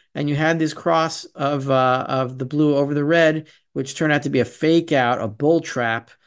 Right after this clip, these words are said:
in twenty twenty. And I think it was made more extreme by the lockdowns and all the insanity that was going on there and the money printing. Um, but now it looks like we could have a more natural cross of the blue line on top of the red line, which would indicate a new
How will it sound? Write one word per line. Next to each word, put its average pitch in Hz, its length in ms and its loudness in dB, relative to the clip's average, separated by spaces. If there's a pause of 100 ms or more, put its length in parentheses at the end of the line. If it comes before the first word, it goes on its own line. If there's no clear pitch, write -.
(240)
in 131 140 -6
twenty 147 300 -2
twenty. 160 340 2
And 147 80 0
I 135 80 0
think 151 200 -2
it 151 40 2
was 131 160 2
made 131 240 0
more 127 200 -4
extreme 123 440 -4
by 107 220 2
the 104 80 -2
lockdowns 117 640 0
and 110 100 -4
all 110 80 -2
the 110 100 -2
insanity 113 440 -2
that 104 80 -2
was 110 100 -8
going 107 240 -2
on 104 140 -2
there 117 120 0
and 113 100 -2
the 104 40 -2
money 110 220 -2
printing. 104 440 -4 (380)
Um, 123 320 2
but 139 180 4
now 170 600 4 (300)
it 147 80 4
looks 165 180 6
like 170 100 6
we 160 100 2
could 156 160 -2
have 143 180 -2
a 135 60 -4
more 143 220 -2
natural 147 600 -2
cross 151 640 0 (260)
of 135 180 -2
the 139 60 -4
blue 151 320 4
line 139 420 2
on 139 220 -4
top 226 320 2
of 208 40 -2
the 175 60 2
red 160 200 2
line, 156 200 -2
which 135 160 -10
would - 100 -12
indicate 170 520 2
a - 60 -12
new 160 520 0